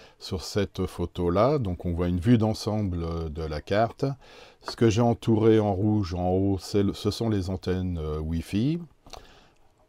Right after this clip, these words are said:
Au-dessus de la flèche rouge, c'est les deux fils qu'il va falloir que vous veniez souder sur la carte pour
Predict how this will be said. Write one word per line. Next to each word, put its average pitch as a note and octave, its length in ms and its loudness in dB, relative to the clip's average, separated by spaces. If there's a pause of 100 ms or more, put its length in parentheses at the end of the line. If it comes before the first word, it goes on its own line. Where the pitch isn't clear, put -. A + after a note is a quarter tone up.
(180)
Au-dessus A#2+ 420 4
de G#2 100 0
la G#2+ 140 6
flèche G#2 380 0
rouge, G#2 520 0
c'est - 340 0
les G#2 100 2
deux G#2 160 4
fils G#2+ 420 0
qu'il F2+ 160 -4
va F#2 120 0
falloir G2 360 -2
que - 120 -8
vous F#2 120 -4
veniez F#2 360 0
souder G#2+ 440 0
sur F#2 220 -4
la F#2+ 100 2
carte F#2+ 440 -2
pour F#2 440 -4